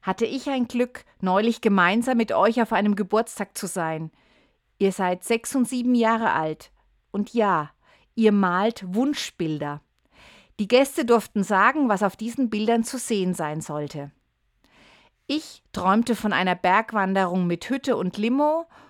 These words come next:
und Paraglider zum Zuschauen. Und zack, zerrack, hatte ich sie als Bild von euch gemalt.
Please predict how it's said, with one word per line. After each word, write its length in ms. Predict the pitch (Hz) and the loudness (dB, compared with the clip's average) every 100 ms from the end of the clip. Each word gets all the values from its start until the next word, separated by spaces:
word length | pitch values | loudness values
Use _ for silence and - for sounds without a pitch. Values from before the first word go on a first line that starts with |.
| _ | _
und 220 | 202 190 | -4 -4
Paraglider 800 | - 190 226 254 233 214 214 226 | -2 0 2 2 0 -2 0 -2
zum 220 | - 247 - | -2 -4 -4
Zuschauen. 760 | 233 214 - 165 147 143 143 _ _ _ _ _ _ _ | -6 -6 -6 -6 -6 -10 -14 _ _ _ _ _ _ _
Und 280 | - 151 - _ _ _ _ - | -12 -12 -14 _ _ _ _ -4
zack, 320 | 214 - - | -4 -4 -10
zerrack, 500 | 160 180 277 - - _ _ _ | -6 -4 -6 -8 -20 _ _ _
hatte 320 | - 175 226 | -2 0 0
ich 240 | - 233 - | -4 -6 -6
sie 180 | 254 | -4
als 240 | - 254 - | -2 -2 -4
Bild 300 | 208 180 180 | 0 0 0
von 180 | 233 220 | -4 -4
euch 320 | 110 170 - | -4 -6 -2
gemalt. 640 | 226 202 147 143 - | 0 0 -2 -8 -12